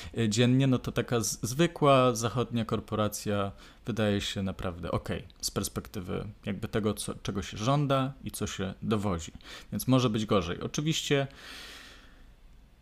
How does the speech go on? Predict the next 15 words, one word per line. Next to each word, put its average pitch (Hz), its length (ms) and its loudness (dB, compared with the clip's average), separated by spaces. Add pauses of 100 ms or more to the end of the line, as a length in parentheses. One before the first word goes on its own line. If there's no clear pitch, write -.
(120)
jasna 160 280 8
sprawa, 113 360 2
że 104 120 4
można 107 280 2
wyobrażać 104 500 0
sobie 107 280 0
swoje 104 340 0
życie 101 300 -2
inaczej 104 400 2
po 101 120 -4
paru 104 240 -2
latach 101 320 -2
gdzieś 92 260 -4
pracy, 98 500 -4
więc, - 680 -2